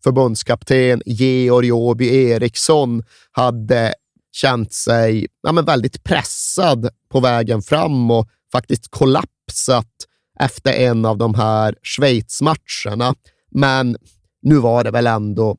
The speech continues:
i stort sett klart. Det skulle räcka med en poäng i Oslo,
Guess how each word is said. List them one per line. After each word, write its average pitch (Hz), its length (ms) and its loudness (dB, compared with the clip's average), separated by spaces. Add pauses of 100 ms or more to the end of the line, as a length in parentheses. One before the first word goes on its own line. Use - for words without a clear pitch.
i 117 60 -6
stort - 320 -6
sett 113 140 -2
klart. 117 380 0 (540)
Det - 80 -10
skulle 135 240 0
räcka 123 380 -4
med 120 120 -2 (120)
en 117 360 -2
poäng 117 640 0 (160)
i 135 120 -2
Oslo, 117 760 0